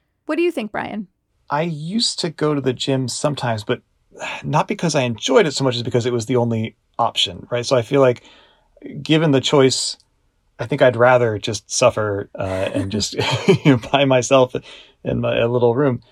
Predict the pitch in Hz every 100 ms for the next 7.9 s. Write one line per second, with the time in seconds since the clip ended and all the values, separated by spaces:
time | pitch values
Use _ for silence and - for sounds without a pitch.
0 | _ _ - - 143 - - 139 120 127
1 | 120 131 127 123 117 107 107 101 101 104
2 | 104 104 101 98 - 107 104 98 95 -
3 | 107 113 - - - 120 120 107 104 101
4 | 120 113 117 113 127 127 117 117 113 110
5 | 107 104 104 - _ _ _ _ - 113
6 | 107 104 104 104 _ _ _ _ _ 180
7 | 226 175 127 110 156 156 113 113